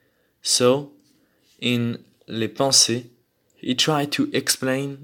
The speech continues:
the place of the human on the universe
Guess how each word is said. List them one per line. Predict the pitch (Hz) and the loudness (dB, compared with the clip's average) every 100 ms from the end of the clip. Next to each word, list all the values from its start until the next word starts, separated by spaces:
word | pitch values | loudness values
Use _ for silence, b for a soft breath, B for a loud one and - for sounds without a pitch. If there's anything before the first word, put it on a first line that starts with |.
| 113 | -8
the | 113 | -6
place | 110 131 135 139 - | -4 0 0 0 -4
of | 110 104 | -6 -4
the | 104 104 | -2 -2
human | 107 123 120 117 113 123 - b b b b b | 0 2 2 0 -2 -6 -12 b b b b b
on | 120 | 0
the | 113 | 2
universe | 107 107 107 95 90 - - - | 2 0 -2 -2 -4 -4 -6 -8